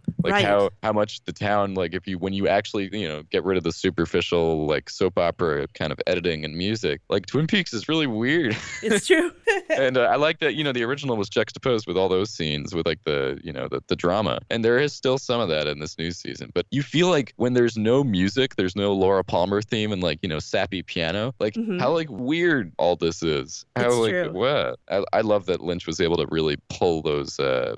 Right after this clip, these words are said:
Speaker 1: punches with this third season.
Speaker 2: Right.
Speaker 1: He really, he really did it well.
Speaker 2: It's interesting how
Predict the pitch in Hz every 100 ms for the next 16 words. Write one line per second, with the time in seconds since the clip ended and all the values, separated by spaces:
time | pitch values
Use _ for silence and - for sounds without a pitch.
0 | - - 78 71 64 - - 71 - -
1 | 73 73 65 65 69 - - 185 - 80
2 | 80 73 - 98 95 87 82 85 78 67
3 | 73 62 - _ - 262 262 330 349 320
4 | 262 233 214 202 185 185 180 175